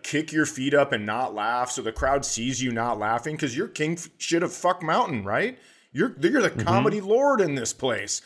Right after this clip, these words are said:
Speaker 1: Everybody needs to put you on their list." And I, he's got a Raiders hat on. And I go, "Take your Raiders hat off. The Raiders Nation I know doesn't allow bitches,"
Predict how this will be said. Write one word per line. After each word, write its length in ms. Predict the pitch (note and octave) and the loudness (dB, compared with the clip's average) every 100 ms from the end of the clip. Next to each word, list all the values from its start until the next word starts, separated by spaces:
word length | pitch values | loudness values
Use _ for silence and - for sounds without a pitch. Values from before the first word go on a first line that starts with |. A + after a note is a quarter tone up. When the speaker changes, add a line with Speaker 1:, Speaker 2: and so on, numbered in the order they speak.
| - | -10
Speaker 1:
Everybody 600 | - C4 D#4 F#3 D#3+ C3 | 2 4 4 4 4 4
needs 240 | B2 C#3 - | 0 -2 -2
to 100 | C3+ | -2
put 220 | - A#2+ | 2 2
you 220 | C#3 B3+ | 2 -2
on 180 | F#3+ A#2+ | 0 0
their 160 | A2 G2 | 0 -2
list." 400 | G#2 C#3 F3 - - - _ _ _ _ - | -2 -2 -2 -8 -20 -20 _ _ _ _ -6
And 160 | C#3 | -2
I, 140 | C3 C3+ | -2 -2
he's 140 | B2 | -2
got 160 | B2 B2+ | 4 4
a 40 | G#2 | 4
Raiders 420 | G#2+ A2 A#2+ A#2+ | 2 2 2 0
hat 220 | B2 A#2 | 0 0
on. 320 | A#2 A#2+ B2+ A2+ | 0 -4 -8 -4
And 80 | A#2 | -2
I 100 | A2+ | 0
go, 160 | A#2+ | 0
"Take 260 | G#2 A#3 B3+ | 2 2 2
your 120 | F#3 | 4
Raiders 360 | D3+ F#3 D3+ - | 4 6 4 2
hat 220 | G#2 F#2+ | 0 0
off. 260 | E2+ D#2 - | -4 -6 -4
The 100 | B2+ | 2
Raiders 340 | F3+ A3+ D#3 | 4 6 4
Nation 340 | E3 E3+ E3+ C3 | 4 2 2 2
I 160 | A#2+ | 2
know 260 | D#3+ F3 F#3+ | 2 2 0
doesn't 280 | B2 D#3+ D#3+ | 4 4 4
allow 240 | D3 C#3 | 4 4
bitches," 720 | A2 G2+ B2+ - F2+ - - | 2 0 0 0 -2 -8 -12